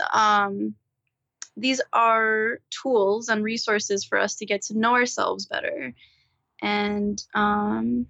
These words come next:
I think that thought is responsible for not only the suffering, but also the joys that we experience and how everything is a reflection. I think, like,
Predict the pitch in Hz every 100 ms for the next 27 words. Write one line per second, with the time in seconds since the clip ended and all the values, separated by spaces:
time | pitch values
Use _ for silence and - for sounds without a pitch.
0 | _ _ - 226 226 - 240 247 214 202
1 | _ _ 240 220 302 - - - - 226
2 | 226 311 - 226 202 - 196 196 196 233
3 | 294 - _ _ _ _ _ - - 226
4 | 214 208 202 202 214 _ _ - 240 269
5 | 285 277 277 240 - 208 214 277 277 277
6 | 240 214 208 - 214 208 202 196 - -
7 | 202 185 196 196 208 - 233 240 - 262
8 | 262 262 262 262 - - - _ _ _
9 | _ _ - 208 214 220 208 208 220 214
10 | 214 190 202 202 202 - 226 226 214 -
11 | 214 208 208 196